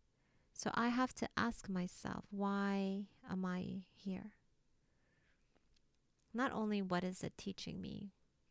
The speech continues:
but is there something that I can do that can help him?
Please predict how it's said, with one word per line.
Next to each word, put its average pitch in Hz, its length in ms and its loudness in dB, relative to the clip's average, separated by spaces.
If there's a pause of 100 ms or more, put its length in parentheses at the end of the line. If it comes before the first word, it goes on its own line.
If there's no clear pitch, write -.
(1400)
but 202 220 2 (140)
is 196 160 0
there 226 260 2
something 196 880 -2 (1800)
that 196 280 4 (160)
I 202 420 4
can 202 200 2
do 185 440 0 (3000)
that 208 160 -4
can 196 140 0
help 196 320 0
him? - 420 -4